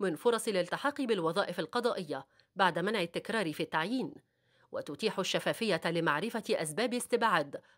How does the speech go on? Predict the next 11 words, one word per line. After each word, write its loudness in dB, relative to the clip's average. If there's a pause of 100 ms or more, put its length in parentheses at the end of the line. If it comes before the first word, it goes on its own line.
(100)
بعض 2
طالبي 0
التعيين، -4 (720)
كما 4
أن 0
النقل 0
إلى 2
العاصمة 0
الإدارية -2 (260)
سيعتبر 2
طفرة -2